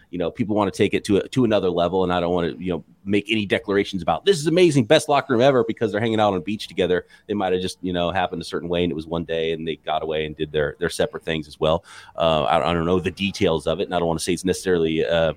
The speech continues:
a bad thing either. Kyle's too close to his players and, and this and that, 'cause there's a lot of takes out there. But one of the takes, and one of the interesting things, Croc, is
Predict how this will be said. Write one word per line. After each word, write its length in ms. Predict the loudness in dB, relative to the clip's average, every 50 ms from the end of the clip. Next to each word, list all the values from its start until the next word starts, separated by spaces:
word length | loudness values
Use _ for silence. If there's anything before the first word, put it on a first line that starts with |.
| -6 -12 -12
a 40 | -12
bad 380 | -6 -2 0 0 0 -2 -2 -2
thing 220 | -2 -2 -2 -2 0
either. 440 | 2 4 6 6 6 6 4 2
Kyle's 340 | 0 -4 -6 -6 -6 -6 -6
too 180 | -4 -4 -2 2
close 220 | 2 4 2 2
to 100 | 0 -4
his 80 | -6 -6
players 560 | -4 0 2 4 6 6 6 6 4 2 0 -8 -18 -20 -20 -20 -20 _ _
and, 440 | 0 2 2 2 2 2 2 0 0 0
and 160 | 2 2 2
this 140 | 0 0 0
and 100 | 0 0
that, 180 | 0 0 -2
'cause 120 | -4 -6 -6
there's 120 | -4 -4
a 40 | -2
lot 180 | 0 0 0
of 60 | 0 -2
takes 260 | -4 -4 -2 0 0
out 180 | 0 0 0
there. 220 | 0 0 2 0 -2 -6 _ _ _
But 120 | 0 0 2
one 240 | 4 4 6 6
of 140 | 6 4 2
the 60 | 0
takes, 480 | -2 2 2 2 2 0 -2 -8 -8 -2
and 320 | 0 2 2 4 4 4 4
one 80 | 4
of 60 | 4 4
the 100 | 4 2
interesting 340 | 2 2 -2 -2 -2 0
things, 360 | 2 4 4 4 2 0 -6 -4
Croc, 400 | 0 2 2 2 2 -2 -6 _ _ _ _ _ _ 2
is 380 | 4 4 6 6 4 2 -2